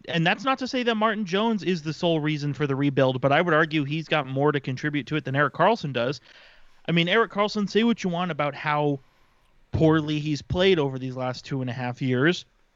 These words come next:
He's still been, frankly, I think he's been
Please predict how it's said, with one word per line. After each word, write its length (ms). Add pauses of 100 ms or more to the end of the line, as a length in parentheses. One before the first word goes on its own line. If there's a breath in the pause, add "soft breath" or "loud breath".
(480)
He's 480
still 440
been, 600 (840)
frankly, 540
I 100
think 220
he's 240
been 340